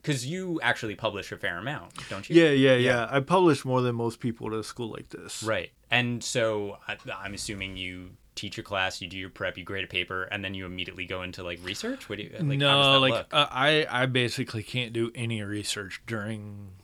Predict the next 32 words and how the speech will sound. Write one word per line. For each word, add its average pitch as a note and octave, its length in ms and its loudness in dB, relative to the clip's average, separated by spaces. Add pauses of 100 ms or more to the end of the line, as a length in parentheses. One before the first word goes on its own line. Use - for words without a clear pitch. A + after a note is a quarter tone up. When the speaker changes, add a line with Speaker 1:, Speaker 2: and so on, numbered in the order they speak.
Speaker 2:
the G#2+ 100 -10
semester. F2+ 720 -8 (200)
Speaker 1:
Oh, F3 380 2
okay. A#2+ 260 6
Speaker 2:
Um, G#2 120 -10 (180)
I A#2+ 140 2
do A#2+ 260 0
it A#2 160 0
all A#2 520 2 (160)
on, G#2+ 260 -6
like, G2+ 200 -10
winter G#2+ 200 -6
break G#2+ 320 -8
and G#2+ 100 -14
summer. G2+ 460 -10 (240)
I C3 80 0
seriously, B2 600 0
I A2+ 120 -4
might B2 280 0
read A2 220 0
one G#2+ 380 -6
academic G2+ 580 -10
book G#2 400 -12
a, B2+ 80 -8 (140)
a A2 120 -8
semester G#2 800 -4
Speaker 1:
Right. G#2 220 -2
Speaker 2:
outside G#2 340 -4
of G2 100 -12
my G#2 140 -10
teaching A#2+ 440 -8
prep. C#3 300 -4